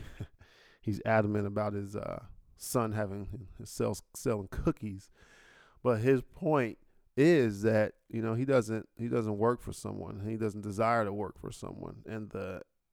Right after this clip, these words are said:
in that aspect, the more, the harder you work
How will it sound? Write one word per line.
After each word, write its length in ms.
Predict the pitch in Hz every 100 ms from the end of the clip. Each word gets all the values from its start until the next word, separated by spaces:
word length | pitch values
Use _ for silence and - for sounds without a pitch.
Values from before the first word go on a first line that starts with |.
| -
in 240 | 95 101
that 280 | 104 117 123 -
aspect, 640 | 104 95 - - 101 95 - _ _
the 100 | 107
more, 480 | 104 113 117 113 107
the 120 | 110
harder 380 | 104 127 123 107
you 200 | 107 104
work 400 | 107 120 113